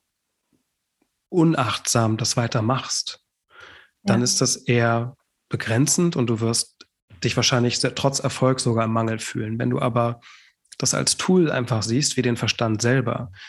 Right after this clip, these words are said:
Speaker 1: wie all diese Dinge und wie du so schön sagst, das einfach mal einbaust, als Hausaufgabe mitgibst oder einfach so als Rahmen. Manche brauchen das, dass da Workbook
Speaker 2: Mhm.
Speaker 1: steht, damit sie Vertrauen haben, dass da was,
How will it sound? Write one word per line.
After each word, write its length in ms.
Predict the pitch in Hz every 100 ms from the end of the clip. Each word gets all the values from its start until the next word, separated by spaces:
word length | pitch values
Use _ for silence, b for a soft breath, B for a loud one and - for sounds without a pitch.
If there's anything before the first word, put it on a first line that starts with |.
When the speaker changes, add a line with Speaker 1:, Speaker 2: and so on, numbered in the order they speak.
| B
Speaker 1:
wie 100 | -
all 120 | 127
diese 200 | 123 117
Dinge 380 | 113 131 135 117
und 240 | - 120 -
wie 60 |
du 100 | 120
so 240 | 113 - 110
schön 240 | - 113
sagst, 380 | 117 113 - -
das 100 | -
einfach 300 | - 120 113
mal 120 | 120
einbaust, 720 | 147 147 135 123 117 117 -
als 140 | - -
Hausaufgabe 540 | 147 127 - 120 113
mitgibst 600 | 117 - - 113 - - B B B B -
oder 220 | 160 160
einfach 320 | 160 156 147
so 100 | 156
als 360 | 147 143 139 131
Rahmen. 280 | 143 156
Manche 240 | 131 127 123
brauchen 400 | 120 139 143 123
das, 340 | 127 123 - B -
dass 140 | 120
da 180 | 123 110
Workbook 360 | 135 220 185
Speaker 2:
Mhm. 60 | 214
Speaker 1:
steht, 320 | 202 131 -
damit 240 | 117 123 -
sie 120 | 120
Vertrauen 480 | 117 - 127 135 120
haben, 240 | 120 120
dass 160 | 117 -
da 140 | 110
was, 220 | 113 -